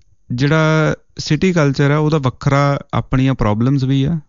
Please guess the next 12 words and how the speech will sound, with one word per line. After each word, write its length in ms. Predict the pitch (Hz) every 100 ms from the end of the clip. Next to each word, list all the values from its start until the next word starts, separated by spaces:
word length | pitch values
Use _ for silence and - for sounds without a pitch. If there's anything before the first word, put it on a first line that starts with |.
| -
ਉਹਦੇ 120 | 123
ਐਡਵਾਂਟੇਜ 520 | 123 113 101 98 113 117
ਵੀ 200 | 123 123
ਆ, 100 | 127 _ - _ _ _ - 165
ਪਰ 140 | 151
ਰੀਜਨਲ 420 | 143 165 208 214
ਇਲਾਕਾ 340 | 180 151 - 151
ਜਿਹੜਾ 180 | 151
ਕੰਪੈਰੇਟਿਵਲੀ 840 | 156 147 - 135 143 170 185 175 170
ਬੈਟਰ 380 | 135 120 -
ਰਹਿ 200 | 117 110
ਗਿਆ 240 | 123 123